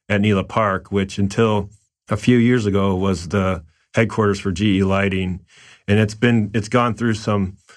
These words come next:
uh, transitions there. It's no longer the headquarters for G E Lighting. And,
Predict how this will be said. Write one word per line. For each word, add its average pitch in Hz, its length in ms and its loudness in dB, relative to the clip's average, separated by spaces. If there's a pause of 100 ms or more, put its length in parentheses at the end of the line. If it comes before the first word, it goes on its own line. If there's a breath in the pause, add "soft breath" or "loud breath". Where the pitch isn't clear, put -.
(340 soft breath)
uh, 101 220 0
transitions 104 720 0
there. 101 300 2
It's - 340 -8
no 113 160 2
longer 101 440 0
the 95 180 -8
headquarters 98 440 0
for 98 120 -4
G 98 220 0
E 98 40 4
Lighting. 98 460 2
And, 95 120 -6